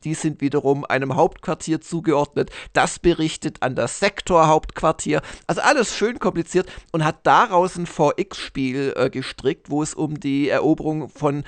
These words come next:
Planeten geht, die auch total aufwendig nach wissenschaftlichen Gesichtspunkten erstmal erstellt werden. Und es ist total faszinierend. Ich hab da fünfzehn Stunden oder so reingespielt steckt und ich weiß nicht, ob's wirklich gut ist.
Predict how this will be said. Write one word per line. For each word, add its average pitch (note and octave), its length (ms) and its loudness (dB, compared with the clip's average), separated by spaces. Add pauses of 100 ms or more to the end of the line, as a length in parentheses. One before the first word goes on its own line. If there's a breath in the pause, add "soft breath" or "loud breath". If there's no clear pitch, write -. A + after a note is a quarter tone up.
(160 loud breath)
Planeten C3+ 640 0
geht, D3+ 280 2
die D3+ 100 2
auch D3 140 2
total D3 600 2
aufwendig C#3 680 2
nach C3 340 -2
wissenschaftlichen C#3 880 -4
Gesichtspunkten - 800 -8
erstmal C3+ 380 -2
erstellt C#3+ 480 0
werden. F#3 340 0 (560 loud breath)
Und E3+ 180 0
es - 120 -10
ist - 180 -8
total G3 380 2
faszinierend. E3+ 960 -2 (240 loud breath)
Ich - 100 -12
hab - 220 -6
da D#3 340 4
fünfzehn - 540 -2
Stunden G3 480 0
oder F#3+ 140 -4
so E3 140 -2
reingespielt F#3 600 0
steckt - 320 -4
und D#3+ 80 -4
ich E3 180 -8
weiß D#3+ 280 2
nicht, - 320 -8
ob's - 320 -4
wirklich - 480 -6
gut A3+ 260 -4
ist. D3+ 340 -4